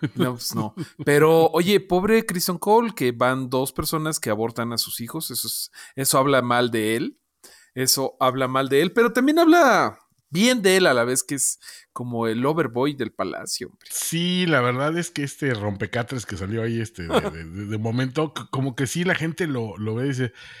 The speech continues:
Speaker 2: "Hijo, creo que estás bien para, para la diversión, pero no para la procreación, mano". Entonces creo
Speaker 1: Es
Speaker 2: que
Speaker 1: que
Speaker 2: vamos a
Speaker 1: además, pues el güey tiene el juramento de la White Cloak, que
Speaker 2: Que se lo
Speaker 1: creo que
Speaker 2: pasa
Speaker 1: hemos
Speaker 2: por, por la cloak.
Speaker 1: hemos visto bien poquitos, eh,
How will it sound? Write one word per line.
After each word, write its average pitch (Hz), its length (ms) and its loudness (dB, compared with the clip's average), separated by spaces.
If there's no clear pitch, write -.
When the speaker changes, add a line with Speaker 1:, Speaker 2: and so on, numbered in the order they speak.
Speaker 2:
"Hijo, 165 240 -8
creo 226 140 -2
que 240 260 -4
estás 226 280 -2
bien 277 180 -2
para, 160 280 2
para 123 160 2
la 120 80 2
diversión, 123 760 0
pero 107 220 -2
no 139 240 -4
para 120 180 0
la 95 160 -4
procreación, 98 800 -6
mano". 69 200 -20
Entonces 120 320 -8
creo 151 120 -4
Speaker 1:
Es 156 140 2
Speaker 2:
que 123 60 -2
Speaker 1:
que 240 80 4
Speaker 2:
vamos 165 100 2
a 127 60 -2
Speaker 1:
además, - 640 -2
pues 117 160 -4
el 139 100 0
güey 160 160 0
tiene 208 240 0
el 220 60 0
juramento 147 760 0
de 113 500 0
la 107 260 -2
White 123 300 -2
Cloak, 131 580 2
que 107 400 -2
Speaker 2:
Que 185 140 -2
se 135 120 0
lo - 20 0
Speaker 1:
creo 127 140 0
que 170 40 2
Speaker 2:
pasa 175 120 4
Speaker 1:
hemos 175 200 2
Speaker 2:
por, 101 240 -4
por 90 280 -12
la 85 320 -8
cloak. 165 200 0
Speaker 1:
hemos 139 220 -2
visto 147 260 0
bien 170 460 0
poquitos, 151 640 -2
eh, 107 680 -2